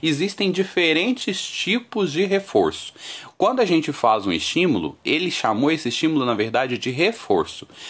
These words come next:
porque ele diz que aquilo vai reforçar algo, seja pra mais ou pra menos. Quando o reforço é negativo, a gente tá associando a algo negativo, a gente tá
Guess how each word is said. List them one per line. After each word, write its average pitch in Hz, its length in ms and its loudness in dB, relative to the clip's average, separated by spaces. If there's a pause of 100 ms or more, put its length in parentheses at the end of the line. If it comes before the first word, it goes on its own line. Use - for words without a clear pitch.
(140)
porque 156 280 2
ele 156 260 2
diz 131 280 0
que - 80 0
aquilo 139 300 2
vai 107 180 2
reforçar 170 680 0
algo, 82 360 2
seja 120 340 2
pra 113 220 2
mais 165 340 0
ou 208 60 2
pra 202 180 0
menos. - 420 -6 (360)
Quando 294 340 6
o 160 80 8
reforço 139 720 2
é 92 240 0 (480)
negativo, 139 1120 0 (400)
a 117 100 0
gente 165 300 0
tá 165 280 2
associando 160 1040 0
a - 80 0
algo 170 340 4
negativo, 175 640 2
a 85 60 4
gente 110 280 -2
tá - 260 0